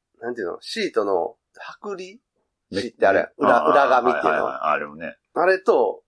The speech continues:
Speaker 1: カッティングフィルムの接着力？
Speaker 2: うん。うんうんうん。
Speaker 1: なんか、シールでもさ、剥がしにくいシールと、
Speaker 2: あ、あるね。
Speaker 1: なんかすぐペロッと剥がれるシールあるやん。
Speaker 2: うん。あるある。
Speaker 1: めっちゃペロッと剥がれるシールやってん、それが。
Speaker 2: <laughs>
Speaker 1: だからもうカッ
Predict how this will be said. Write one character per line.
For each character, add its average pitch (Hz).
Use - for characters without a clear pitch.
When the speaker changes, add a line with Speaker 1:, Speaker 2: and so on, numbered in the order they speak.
Speaker 1:
カ 160
ッ -
テ 160
ィ 156
ン 147
グ 147
フ -
ィ 135
ル 117
ム 95
の 90
接 -
着 185
力？ -
Speaker 2:
う -
ん。 82
う -
ん 76
う 73
ん -
う -
ん。 -
Speaker 1:
な 185
ん -
か、 110
シ -
ー 170
ル 139
で 113
も 107
さ、 -
剥 202
が 247
し -
に 214
く 123
い -
シ -
ー -
ル 101
と、 131
Speaker 2:
あ、 101
あ 95
る 90
ね。 95
Speaker 1:
な 175
ん -
か 135
す 85
ぐ -
ペ -
ロ -
ッ -
と -
剥 131
が 123
れ 117
る 113
シ 135
ー -
ル 104
あ 95
る 92
や 90
ん。 82
Speaker 2:
う 76
ん。 71
あ 65
る 65
あ -
る。 -
Speaker 1:
め -
っ -
ち -
ゃ -
ペ -
ロ 285
ッ -
と -
剥 131
が 131
れ 127
る 123
シ -
ー -
ル -
や 131
っ -
て -
ん、 -
そ 127
れ 117
が。 117
Speaker 2:
<laughs> -
Speaker 1:
だ 117
か 110
ら 156
も 147
う -
カ 226
ッ -